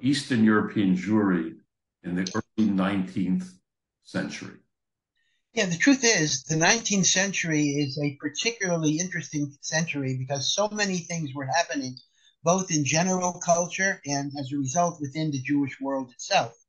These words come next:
Speaker 2: Uh, you had forces of nationalism, uh, that were going around that kind of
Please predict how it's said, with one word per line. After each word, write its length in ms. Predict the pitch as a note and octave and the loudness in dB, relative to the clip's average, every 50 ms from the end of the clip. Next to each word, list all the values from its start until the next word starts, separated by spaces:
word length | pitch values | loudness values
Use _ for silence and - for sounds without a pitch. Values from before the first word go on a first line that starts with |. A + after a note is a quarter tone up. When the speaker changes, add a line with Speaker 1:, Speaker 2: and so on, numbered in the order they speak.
| _ _ _ - - - _ - - | _ _ _ -20 -20 -20 _ -8 -2
Speaker 2:
Uh, 40 | D#3+ | 0
you 180 | D3+ D#3 D3+ D3 | 2 2 4 4
had 180 | C#3 C3+ C3 | 4 4 2
forces 600 | - - - - D#3 E3 D#3+ D#3 - D3+ D3 C3 | 0 -8 -4 0 2 2 2 2 0 -2 0 0
of 160 | C#3 C#3 C3 C3+ | 0 -2 -2 0
nationalism, 920 | C#3 D3 E3+ E3+ - - E3+ D#3+ D#3 D#3 D3 C3+ C#3+ D3 C#3 C#3+ D3 - _ _ _ _ _ _ _ _ - | 2 2 2 2 0 -2 -2 -2 -2 -2 -2 -4 -4 -6 -6 -8 -10 -14 _ _ _ _ _ _ _ _ -6
uh, 240 | D#3 D#3 D#3+ D#3 D#3 | -2 -2 0 0 -2
that 220 | C#3+ D3+ D3+ D3+ | 0 -2 -2 0
were 100 | D3+ C#3+ | 0 -2
going 320 | C3+ D3 C#3+ C#3+ D3 C#3+ C#3+ | 0 0 0 2 2 0 0
around 420 | C#3 C3+ C#3 C#3+ C#3+ C#3 C#3 C3+ | 0 0 0 0 0 -2 -2 -4
that 200 | B2+ B2 B2+ - | -6 -6 -8 -6
kind 240 | - C#3 C#3 C3 B2+ | -4 -4 -2 0 -2
of 120 | C3 B2+ | -2 -4